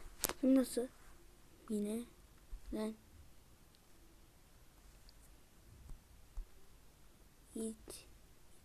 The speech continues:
demiyorum. Ben başka işlerle uğraşıyorum. Ben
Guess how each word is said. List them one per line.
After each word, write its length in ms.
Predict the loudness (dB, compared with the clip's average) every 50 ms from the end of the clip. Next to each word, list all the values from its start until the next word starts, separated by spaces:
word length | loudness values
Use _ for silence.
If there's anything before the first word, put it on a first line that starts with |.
| -14 -14 -4 0
demiyorum. 540 | 4 4 6 8 8 8 6 6 4 4 4
Ben 220 | 4 4 2 2
başka 200 | 0 -2 -6 -12 -14 -16 -18 -18 -4 -2
işlerle 500 | -2 0 0 0 -2 0 2 2 4 4
uğraşıyorum. 760 | 4 4 2 2 0 0 -4 -10 -6 0 2 2 2 2 -2 -6 -8 -14 -16 -16 -14 -14 -14 -14 -14 -14 -14 -14 -14 -16 -18 -18 -2 8 12
Ben 300 | 12 12 12 10 8